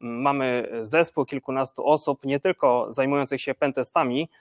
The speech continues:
Także gdybyście państwo, e, chcieli nas poznać nieco więcej, zapraszamy na nasze strony internetowe, e, do social mediów. Mm, a teraz już, e, przechodząc do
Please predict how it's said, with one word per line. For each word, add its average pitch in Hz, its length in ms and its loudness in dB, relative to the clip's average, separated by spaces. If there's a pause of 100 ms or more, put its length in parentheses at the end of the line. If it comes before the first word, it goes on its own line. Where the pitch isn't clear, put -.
(340)
Także 156 340 6
gdybyście 170 420 2
państwo, 151 640 2
e, 135 60 0
chcieli 151 320 -2
nas 139 160 -2
poznać 139 440 -4 (140)
nieco 135 300 -2
więcej, 151 340 0
zapraszamy 131 520 -2
na 127 120 -4
nasze 120 280 -6
strony 160 440 2
internetowe, 135 720 0 (340)
e, 117 100 -8
do 135 140 0
social 127 380 0
mediów. 147 440 0 (360)
Mm, 120 240 -6
a 147 100 2
teraz 208 420 6
już, 156 280 -2
e, 131 220 -8
przechodząc 139 760 2 (320)
do 123 320 2